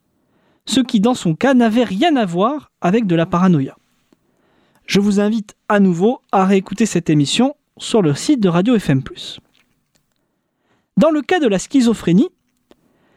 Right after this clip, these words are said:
nous avons bel et bien affaire à des discours délirants,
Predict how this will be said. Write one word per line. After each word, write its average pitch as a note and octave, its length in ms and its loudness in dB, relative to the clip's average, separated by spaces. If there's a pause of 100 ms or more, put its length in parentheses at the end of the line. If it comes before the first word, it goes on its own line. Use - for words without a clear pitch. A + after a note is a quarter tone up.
(300)
nous A3 200 2
avons C4+ 240 0
bel B3+ 240 2
et A#3 80 -4
bien C4+ 240 0
affaire A#3+ 380 -2 (100)
à F#3+ 80 0
des F#3 160 2
discours A3 500 -4
délirants, G3+ 540 0